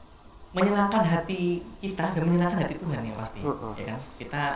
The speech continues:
Speaker 1: eh, nggak perlu lah berbuat baik dengan mencongkakkan diri kita.
Speaker 2: Mm-mm.
Speaker 1: Kayak teman-teman kita yang tadi cerita-cerita juga,
Speaker 2: Mm-mm.
Speaker 1: eh, di mana banyak ditolong sama Tuhan.
Speaker 2: Betul.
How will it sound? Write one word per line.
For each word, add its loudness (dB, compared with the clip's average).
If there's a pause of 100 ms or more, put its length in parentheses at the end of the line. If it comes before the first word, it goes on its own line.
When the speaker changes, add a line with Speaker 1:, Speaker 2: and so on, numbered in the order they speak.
(560)
Speaker 1:
eh, -2 (100)
nggak 0
perlu -2
lah -4
berbuat -4
baik -6
dengan -6
mencongkakkan -6
diri -8
kita. -8
Speaker 2:
Mm-mm. -8 (800)
Speaker 1:
Kayak -4
teman-teman -2
kita 0
yang 4
tadi 2
cerita-cerita 2
juga, 0
Speaker 2:
Mm-mm. -6 (340)
Speaker 1:
eh, -2 (240)
di -8
mana -2 (160)
banyak -6
ditolong 0
sama -4
Tuhan. 0
Speaker 2:
Betul. -6